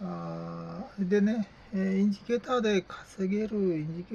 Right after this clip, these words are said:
ーター作-、作れてるのは、あの、私、世界バイナリーオプションスペシャリストの半間洋先生だけだと思います。えーっ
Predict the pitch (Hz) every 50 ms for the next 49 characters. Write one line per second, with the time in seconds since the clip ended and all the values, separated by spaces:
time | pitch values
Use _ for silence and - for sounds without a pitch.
0 | 196 196 190 170 135 123 - - - - 180 175 185 - - - - - - 180
1 | 185 185 170 - 156 139 139 139 143 147 156 156 151 143 139 135 131 131 131 139
2 | - 143 139 135 131 131 131 131 135 - - - - - - 147 143 151 147 -
3 | - - 151 151 147 151 147 156 - - - - - 156 151 - 151 143 131 143
4 | 147 147 147 147 147 139 143 - - - 143 143 - - - 151 139 147 143 147
5 | 139 - - 131 123 120 - 139 139 143 143 143 143 135 135 139 139 143 143 139
6 | - 151 127 117 120 120 - 175 160 151 156 143 - - 131 127 127 127 135 143
7 | 147 147 143 147 131 - - 117 104 - - - - - - - - - - -
8 | - - - - - - - - - - - - - - - - - - - 180
9 | 175 175 180 180 180 180 180 180 175 175 175 175 175 175 170 170 170 170 170 165
10 | 165 165